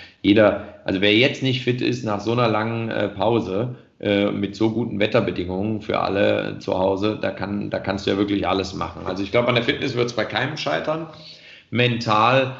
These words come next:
habe ich jetzt nichts anders gemacht. Ich, wie gesagt, habe jetzt, äh, seit dieser Woche noch mal, gebe ich noch mal Vollgas bis zum Saisonstart. Ähm, habe die Zeit aber auch sehr genutzt, um einfach wirklich mit meiner Familie Dinge zu machen, ja. Ähm, einfach mit den Kindern,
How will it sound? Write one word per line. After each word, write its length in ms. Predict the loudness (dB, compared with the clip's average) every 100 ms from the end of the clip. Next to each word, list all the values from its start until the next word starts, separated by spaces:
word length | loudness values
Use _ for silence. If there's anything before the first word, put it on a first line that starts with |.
| -8
habe 200 | -6 -4
ich 100 | -2
jetzt 240 | -4 -4
nichts 300 | -6 -6 -6
anders 340 | -6 -4 -4 -6
gemacht. 340 | -4 -2 -2 -6
Ich, 120 | -4
wie 120 | -4
gesagt, 320 | -2 -2 -2
habe 180 | -6 -6
jetzt, 220 | -6 -6
äh, 220 | -4 -4 -2
seit 240 | -2 -2
dieser 240 | -2 -2
Woche 240 | -2 -2 -4
noch 200 | -4 -4
mal, 260 | -4 -4
gebe 160 | -4 -4
ich 80 | -4
noch 120 | -2
mal 120 | -2
Vollgas 520 | 2 2 4 4 2
bis 160 | -2 -4
zum 180 | -4 -4
Saisonstart. 840 | -2 0 0 0 0 0 0 -4 -16 -20 -20 -20 _
Ähm, 300 | 0 2 2 0
habe 200 | -2 2
die 140 | 0
Zeit 240 | 2 0 2
aber 140 | 2
auch 100 | 2
sehr 240 | 0 -2
genutzt, 420 | -2 -2 -4 -6 -6
um 120 | -2
einfach 360 | 0 0 -2
wirklich 300 | -2 -2 -4
mit 160 | -6 -6
meiner 240 | -4 -4
Familie 480 | -4 -4 -4 -2 -2
Dinge 300 | -2 -2 -4
zu 120 | -6
machen, 400 | -6 -6 -6 -6
ja. 320 | -4 -2 -4 -8 _ _ _
Ähm, 500 | 0 2 4 2 -2
einfach 380 | -4 -4 -2 -2
mit 120 | -2
den 140 | -2 -2
Kindern, 640 | -2 -2 0 0 -2 -6